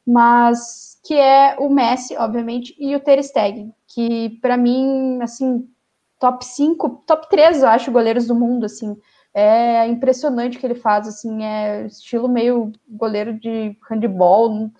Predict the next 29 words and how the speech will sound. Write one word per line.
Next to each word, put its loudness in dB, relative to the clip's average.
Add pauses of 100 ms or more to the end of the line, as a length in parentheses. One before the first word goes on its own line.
(300)
é, 0
é 0
incrível, 0
assim, -8
o -12
que, -10
o -10
que -10
o -8
goleiro -4
alemão -4
faz. 0
Então, -2 (340)
eu 2
colocaria, 4
assim, -4 (100)
é, 2 (240)
pela 4
decis-, -2
pelo 2
poder 2
de -4
decisão -2
do 0
Messi -2
no -2
ataque, -2
e 0
aí, -2